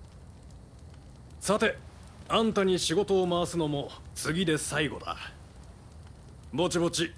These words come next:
俺もこの家業からは足を洗おうかと思ってな。最後の仕事は、ここらを騒がす人斬りの退治だ。ま、あんたほどの腕なら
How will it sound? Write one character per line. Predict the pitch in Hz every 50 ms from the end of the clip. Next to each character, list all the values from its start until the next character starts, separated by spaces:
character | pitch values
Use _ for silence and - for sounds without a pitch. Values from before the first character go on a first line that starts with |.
| - -
俺 | - 143 160 180
も | 180 180 160
こ | - - 151
の | 180 196 180
家 | 180 190 185
業 | 170 160 151 135
か | 123 143 139
ら | 135 131
は | 127 123 117 117
足 | 127 127 - - 190
を | 165 139 131 135
洗 | 143 160 170
お | 170 165
う | 143
か | - 120 113
と | - 104 101
思 | 107 113
っ | -
て | - - 92
な。 | 113 120 101 - - - - - - - - - - - - - - - - - - - - - - - - - - - - -
最 | - - - 196 220 214 208
後 | 185 196
の | 185 180 160
仕 | - - 160
事 | 165 180 170 170 175 175
は、 | 170 165 147 - - - - - - - - - - - - - - - - -
こ | - 180 190
こ | 185 214 220
ら | 220 202
を | 190 175
騒 | - - 175 180 180 180
が | 180 175
す | - 165
人 | 143 - - - 226
斬 | 220 - 214 196
り | 202
の | 190 185 -
退 | - 135 165 165 139
治 | - - -
だ。 | - - - - - - - - - - - - - - - - - - - - - - - - - - - - -
ま、 | 135 160 - - - - - - - - - - - - - - - -
あ | 101 110 139
ん | 147 139
た | - 156
ほ | 135 147 160
ど | 156 160
の | 165 160
腕 | 160 156 170
な | 170 156
ら | 143 139 -